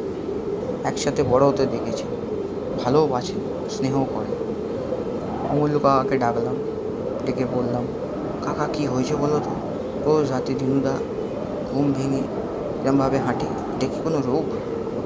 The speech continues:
"হুম, হ্যাঁ, এটা একটা রোগ বটে, তবে এটা ঘুমের ঘরে চলাফেরা করার একটা রোগ।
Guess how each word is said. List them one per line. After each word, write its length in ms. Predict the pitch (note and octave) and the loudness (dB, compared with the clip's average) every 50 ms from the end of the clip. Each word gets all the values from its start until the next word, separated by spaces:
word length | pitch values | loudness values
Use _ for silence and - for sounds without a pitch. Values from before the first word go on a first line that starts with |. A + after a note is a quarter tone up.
| - - - - - - - - - | -4 -4 -4 -4 -4 -4 -4 -4 -2
"হুম, 920 | E3+ E3+ F3 F#3 F#3 F#3 F#3 F#3 - - - - - - - - - - | -2 -2 0 0 0 2 2 0 0 0 0 0 0 -2 -4 -2 -2 0
হ্যাঁ, 200 | C#3+ C#3+ C#3 C3 A#2+ - - - - - - - | 2 2 0 0 -2 -4 -4 -4 -4 -4 -4 -2
এটা 100 | - D#3 | 0 0
একটা 180 | D#3+ - - F3 | 0 2 2 2
রোগ 240 | D3 C3+ C#3+ D3 C3+ - - | 2 4 2 2 2 2 2
বটে, 260 | C3 B2+ B2 - - - - - - - - - - - - - - - - | 2 2 2 0 -4 -4 -4 -4 -4 -4 -4 -4 -4 -4 -4 -4 -6 -4 0
তবে 340 | - C#3+ C#3+ C#3 C#3+ C#3+ C#3+ | 2 2 4 4 6 6 6
এটা 300 | C3 C3+ B2+ B2 B2+ - - - - - - - - - - - - - - - - - - - - - - - - - - - - - - | 6 6 4 4 4 2 0 -4 -4 -6 -6 -6 -6 -4 -4 -4 -4 -4 -4 -4 -4 -4 -4 -4 -4 -4 -4 -4 -4 -4 -4 -4 -4 -2 -2
ঘুমের 280 | D3 D#3 E3 E3 E3 D#3 | 0 2 4 4 4 2
ঘরে 260 | C#3+ C#3+ C#3+ - A3+ - - - - - - - - - - - - - - - - - - - - | 2 2 0 0 0 -2 -2 -4 -4 -4 -4 -6 -4 -4 -4 -4 -4 -4 -4 -4 -4 -4 -4 -2 0
চলাফেরা 500 | - C#3+ B2 B2+ C3+ C#3+ - D3 D3 C#3+ | 4 6 6 6 6 4 4 4 4 4
করার 280 | C3 A#2+ B2+ B2+ B2 B2 | 4 4 2 4 4 2
একটা 240 | A#2 - - C3 B2 | 2 0 -2 -4 -4
রোগ। 200 | - - - | -4 -4 -4